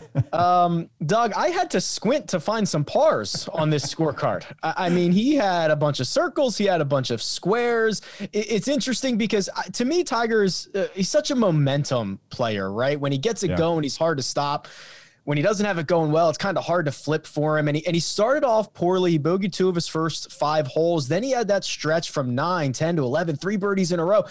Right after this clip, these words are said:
Speaker 1: And you're saying, "All right, get this in the clubhouse, make one more coming in."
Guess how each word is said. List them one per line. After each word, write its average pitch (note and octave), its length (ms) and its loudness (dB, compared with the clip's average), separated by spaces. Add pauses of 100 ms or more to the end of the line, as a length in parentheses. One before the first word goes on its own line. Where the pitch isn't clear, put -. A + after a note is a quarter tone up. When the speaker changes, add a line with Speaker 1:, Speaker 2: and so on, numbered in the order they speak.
(140)
Speaker 1:
And E3 120 2
you're D#3+ 80 2
saying, D3 240 0
"All E3+ 120 4
right, G#3+ 200 0
get A3+ 180 -2
this B3 160 -2
in A3+ 80 2
the G3+ 100 2
clubhouse, A3+ 540 0
make A3 240 0
one A#3 160 0
more A#3 220 2
coming A#3 300 0
in." C4+ 280 2